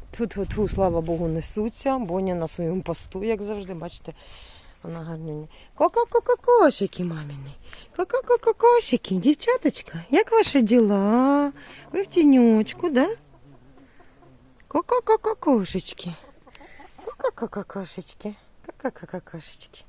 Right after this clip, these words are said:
Дівочки, курочки. Ну, такі в них сережки повиростали. А ми ж, мені ж писали, як сережки повиростають,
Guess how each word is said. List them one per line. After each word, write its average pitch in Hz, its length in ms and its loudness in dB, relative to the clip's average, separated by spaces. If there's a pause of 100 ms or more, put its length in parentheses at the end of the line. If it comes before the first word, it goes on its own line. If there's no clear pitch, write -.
(600)
Дівочки, 202 520 -6
курочки. - 600 -14 (920)
Ну, 165 120 -10
такі - 240 -18
в 151 40 -12
них 147 160 -16
сережки 135 680 -12
повиростали. 165 760 -8 (400)
А 196 60 -2
ми 175 100 0
ж, - 120 -8
мені 180 200 -2
ж - 100 -8
писали, 180 380 2
як 160 120 -6
сережки - 380 -2
повиростають, 180 680 2